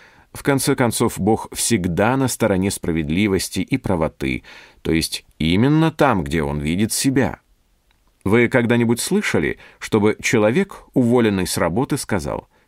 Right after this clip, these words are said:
«Я получил по заслугам»? Они поступили правильно. Нет,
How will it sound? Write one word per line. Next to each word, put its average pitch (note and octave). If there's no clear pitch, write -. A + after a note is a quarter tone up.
«Я A2+
получил F2
по -
заслугам»? C2+
Они F#2
поступили E2
правильно. A#1
Нет, D2+